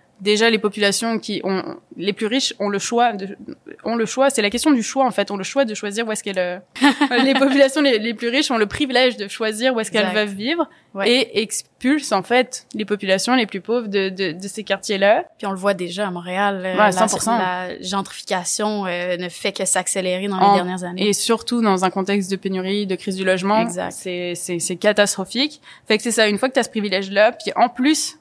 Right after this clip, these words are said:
Speaker 1: on va améliorer les parcs, la qualité de vie, les piétonnisations dans ces mêmes quartiers-là, mais comme, il y a des voies qui sont complètement invisibilisées.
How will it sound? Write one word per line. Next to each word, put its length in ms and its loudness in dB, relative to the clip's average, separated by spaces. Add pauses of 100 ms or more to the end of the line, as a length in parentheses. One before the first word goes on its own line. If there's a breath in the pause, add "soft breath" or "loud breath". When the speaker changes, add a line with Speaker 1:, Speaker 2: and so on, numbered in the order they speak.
Speaker 1:
on 120 -2
va 100 4
améliorer 760 -2 (160)
les 160 -8
parcs, 340 4
la 80 -2
qualité 320 -8
de 80 -14
vie, 340 -4
les 120 -4
piétonnisations 800 -4
dans 260 4
ces 180 0
mêmes 200 0
quartiers-là, 520 0
mais 120 -4
comme, 320 -4 (960 soft breath)
il 60 0
y 40 6
a 40 4
des 100 6
voies 120 6
qui 120 -4
sont 140 -2
complètement 420 2
invisibilisées. 720 -4